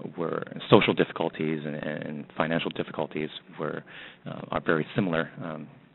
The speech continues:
between now and the past. And, uh, of course, uh,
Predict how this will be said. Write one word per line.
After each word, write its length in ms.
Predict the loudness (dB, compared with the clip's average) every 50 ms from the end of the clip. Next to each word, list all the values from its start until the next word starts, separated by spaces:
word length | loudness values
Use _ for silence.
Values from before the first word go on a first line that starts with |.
| -20 -20 -16 -10
between 280 | -8 -6 -4 -2 0 2
now 200 | 2 2 2 2
and 180 | 0 -2 -4
the 60 | -4 -4
past. 480 | 0 0 0 0 0 -4 -8 -14 -16 -18 -18 -18 -16 -16 -16 -16 -18 -18 -20 -20 -20 -20 -20 -18 -18 -18 -18 _ _ _ 2
And, 460 | 4 6 8 8 8 8 8 6 4 0 -2 0
uh, 260 | 2 4 4 4 2
of 120 | 0 6 12
course, 300 | 12 12 12 12 12 12 8 2 8
uh, 380 | 10 12 12 12 12 12 12